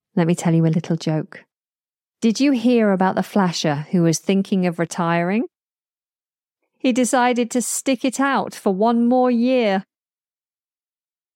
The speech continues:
Let me give you another one.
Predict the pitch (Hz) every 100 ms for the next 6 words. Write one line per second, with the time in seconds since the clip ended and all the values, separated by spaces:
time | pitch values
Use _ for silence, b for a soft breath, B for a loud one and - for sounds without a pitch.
0 | _ _ _ _ _ _ _ _ _ _
1 | _ _ _ _ _ _ _ 254 208 208
2 | 196 202 196 180 165 156